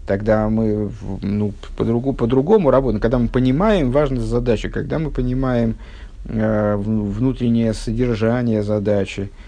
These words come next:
э, ее характер, там, возвышенность, скажем, то это очень сильно влияет на наш, э, на нашу деятельность. Э, человек, который понимает задачу,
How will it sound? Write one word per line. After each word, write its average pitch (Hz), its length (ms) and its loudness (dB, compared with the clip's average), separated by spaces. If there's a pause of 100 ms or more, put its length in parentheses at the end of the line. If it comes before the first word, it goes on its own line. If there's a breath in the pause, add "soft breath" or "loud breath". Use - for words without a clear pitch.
(180 loud breath)
э, 98 100 -4
ее 110 300 2
характер, 113 760 -2 (160)
там, 95 140 -10
возвышенность, 98 680 -6
скажем, 92 420 -6 (440 soft breath)
то 101 100 -2
это 101 180 0
очень 120 240 -2
сильно 202 320 0
влияет 117 460 0
на 104 100 -2
наш, 101 340 -4
э, 110 320 -2
на 107 140 -4
нашу 107 240 -4
деятельность. 117 600 -6 (300 soft breath)
Э, 85 140 -4
человек, 110 380 0
который 104 340 -2
понимает 113 640 0
задачу, 151 420 -2